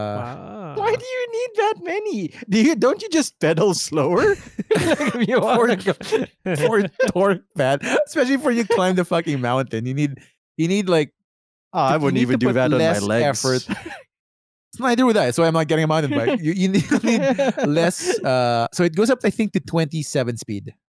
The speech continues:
Speaker 3: Uh,
Speaker 2: Okay.
Speaker 3: Right? So, um, like, I, this usually have, like, one, three, eighteen, twenty-one, twenty-four, twenty-seven. Usually, like, you want to put less effort for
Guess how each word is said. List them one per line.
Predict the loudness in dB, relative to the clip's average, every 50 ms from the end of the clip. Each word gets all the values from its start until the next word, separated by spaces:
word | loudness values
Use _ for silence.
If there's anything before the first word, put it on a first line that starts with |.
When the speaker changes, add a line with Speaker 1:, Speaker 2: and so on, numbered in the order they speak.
| _ _ _
Speaker 3:
Uh, | -8 -6 -4 -4 -4 -4 -4 -4 -4 -4 -4 -6
Speaker 2:
Okay. | -8 -10 -14 -20 _ _ _ _ _ _ _ _ _ _ _ _ _ _
Speaker 3:
Right? | -8 -6 -6 -6 -4
So, | -2 0 0 2 2 0 0 0
um, | 0 0 2 2 2 2 0 0 -2 -4 -6 -8 -10 -10 -14 -18 _ _ _ _ _ _ _ _ _ _ _ -4
like, | -4 -4 -4 _ _ -6
I, | -4 -2 -2 -4 -6 _
this | -6 -2 -2 -2 -2 -4 -10 -18 -12 -6
usually | -6 -4 -2 -2 0 2 2
have, | 2 2 2
like, | 0 -2 -2 -2
one, | -2 0 0 0 0 -2
three, | -2 -2 0 0 0 2
eighteen, | 2 0 0 -2 -2 -6 -4 -4 -4 -6 -6 -6 -8 -10 -10 -12 -14 _
twenty-one, | -6 -4 -2 -2 -2 -2 -2
twenty-four, | -4 -4 -6 -6 -4 -4 -4 -2 -4 -4 -8 -10 _ _ _
twenty-seven. | -8 -8 -8 -10 -12 -14 -14 -20 _ _ _ _ _ _ _ _ _ _ _ _ _ _
Usually, | -2 -2 0 0 0 0 2 2 2 4
like, | 2 2 0 -2 -4 -2
you | 0 0 2
want | 2 2 0 0 -2 -4 -6 -8 _
to | -4 -4 -4 -6 -8 _
put | -4 -4 -2 -2 -4
less | -2 0 0 0 -2 -2
effort | -2 -2 -2 -2 -2 -2 -2 -2 -2 -2 -4
for | -4 -4 -2 -2 -2